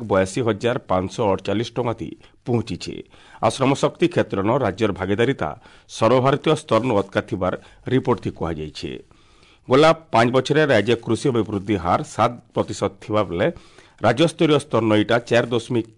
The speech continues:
ଏକ ପ୍ରତିଶତ ରହିଛି। କପା, ମକା, ପନିପରିବା, ମସଲା ବଗିର ଚାଷ ବଢ଼ବାର୍ନୁ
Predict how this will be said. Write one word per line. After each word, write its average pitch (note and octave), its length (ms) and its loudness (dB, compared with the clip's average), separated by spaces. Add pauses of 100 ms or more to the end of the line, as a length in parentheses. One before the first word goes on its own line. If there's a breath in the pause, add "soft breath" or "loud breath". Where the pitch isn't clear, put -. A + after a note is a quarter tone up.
ଏକ A2 160 0
ପ୍ରତିଶତ F#2+ 440 -4
ରହିଛି। E2 320 -6 (640 soft breath)
କପା, G#2 320 4 (180)
ମକା, F#2+ 340 0 (160)
ପନିପରିବା, G#2 640 0
ମସଲା A2+ 320 0
ବଗିର A#2+ 320 -2
ଚାଷ G2+ 240 0
ବଢ଼ବାର୍ନୁ F2+ 500 -4